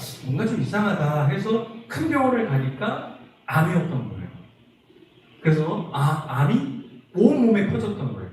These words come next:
그 몇 달 사이에. 그래서 이제 암을 치료하다가 이제 "항문을 도려내야 되겠다"라고 하는 의사를 만난 거죠.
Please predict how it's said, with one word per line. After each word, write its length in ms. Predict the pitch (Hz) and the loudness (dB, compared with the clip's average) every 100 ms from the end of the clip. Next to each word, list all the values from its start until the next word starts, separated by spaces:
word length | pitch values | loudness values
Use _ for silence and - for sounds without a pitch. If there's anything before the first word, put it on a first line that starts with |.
| - - | -16 -8
그 420 | 117 107 101 107 | -6 -6 -6 0
몇 120 | 156 165 | 2 2
달 100 | 160 | 2
사이에. 400 | 135 110 - - - - - _ _ _ _ | 0 -2 -4 -10 -14 -18 -20 _ _ _ _
그래서 180 | 165 170 | 0 2
이제 600 | 165 160 156 147 139 139 | 2 2 2 0 0 -2
암을 500 | 135 147 170 170 175 | 0 2 2 2 0
치료하다가 1000 | - 226 214 202 185 185 175 190 214 226 - | -2 0 0 0 0 -2 -2 -2 -2 -4 -4
이제 100 | - | -2
"항문을 920 | 240 262 240 226 220 202 196 202 202 | 2 2 2 2 2 0 2 2 4
도려내야 400 | 160 175 143 147 | 4 2 2 2
되겠다"라고 1200 | 139 120 - 123 110 - - - 120 120 120 117 - | 2 -2 -2 -4 -4 -8 -14 -14 -8 -6 -4 -6 -2
하는 320 | 208 226 151 | 0 2 0
의사를 300 | 147 156 139 | 0 0 0
만난 340 | 117 147 180 117 | 0 0 0 0
거죠. 240 | - | -4